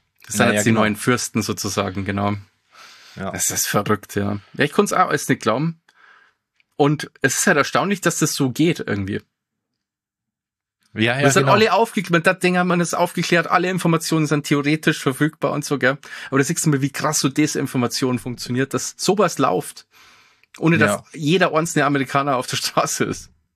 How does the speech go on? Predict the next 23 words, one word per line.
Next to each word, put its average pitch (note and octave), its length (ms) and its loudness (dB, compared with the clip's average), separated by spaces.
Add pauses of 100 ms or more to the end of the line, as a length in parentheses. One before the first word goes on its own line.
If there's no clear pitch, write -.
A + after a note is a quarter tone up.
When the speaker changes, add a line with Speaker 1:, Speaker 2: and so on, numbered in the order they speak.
(960)
Speaker 1:
Das C3 100 -2
ist C3 120 4
ja B2+ 60 2
Speaker 2:
Ja, F3 80 4
Speaker 1:
verrückt. E3+ 280 -2 (680)
Speaker 2:
das D#3 200 0
ist D#3 200 -4
richtig E3 340 -4
krass. - 460 0
Ähm, F#2+ 460 -10 (420)
das B2 360 -8
zeigt D3 340 -2
eben B2 260 0
auch, A#2 380 -6 (1500)
d-, C3 260 -6
d-, D3+ 120 -6
oder B2+ 220 2
deswegen D3+ 440 2
denke C#3 180 0
ich C#3 180 -2
auch, C#3 180 -2
dass - 180 -2
wir, C3 280 2